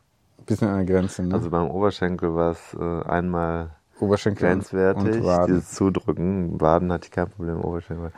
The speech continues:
Speaker 2: Aber also immer noch acht von, von zehn, nicht so schlimm.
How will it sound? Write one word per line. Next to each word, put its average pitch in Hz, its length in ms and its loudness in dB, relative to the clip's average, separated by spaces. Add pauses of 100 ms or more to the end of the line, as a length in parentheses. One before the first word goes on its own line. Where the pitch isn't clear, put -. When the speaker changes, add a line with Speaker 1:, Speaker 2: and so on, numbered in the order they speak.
(280)
Speaker 2:
Aber 85 420 6
also 76 320 0 (360)
immer 90 200 2
noch 80 140 0
acht - 280 -2
von, 71 280 -8
von 80 240 -4
zehn, 78 300 -4
nicht 85 300 -8
so 85 140 -4
schlimm. 78 240 -8